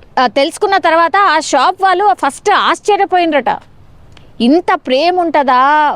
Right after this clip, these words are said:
ఇంత అన్యోన్యత కూడా గీ వయసులో కూడా భార్య మీద ఉంటదా అని వాళ్ళు ఫిదా అయిపోయినరు. రమ్మన్నారట, షాప్లకి తీసుకెళ్ళిండ్రు. ఆ తర్వాత మంగళసూత్రాలన్నీ ఏమేమి ఉన్నాయో అవన్నీ చూపెట్టిండ్రు. చూపెట్టిన తర్వాత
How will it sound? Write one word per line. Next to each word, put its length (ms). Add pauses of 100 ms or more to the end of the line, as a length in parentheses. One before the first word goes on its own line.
(280)
ఇంత 340
అన్యోన్యత 680
కూడా 460
గీ 280
వయసులో 460
కూడా 260
భార్య 360
మీద 240
ఉంటదా 640 (580)
అని 400 (420)
వాళ్ళు 180
ఫిదా 260
అయిపోయినరు. 680
రమ్మన్నారట, 720
షాప్లకి 680 (240)
తీసుకెళ్ళిండ్రు. 680
ఆ 140
తర్వాత 420
మంగళసూత్రాలన్నీ 1080
ఏమేమి 440
ఉన్నాయో 300
అవన్నీ 420
చూపెట్టిండ్రు. 640 (120)
చూపెట్టిన 340
తర్వాత 500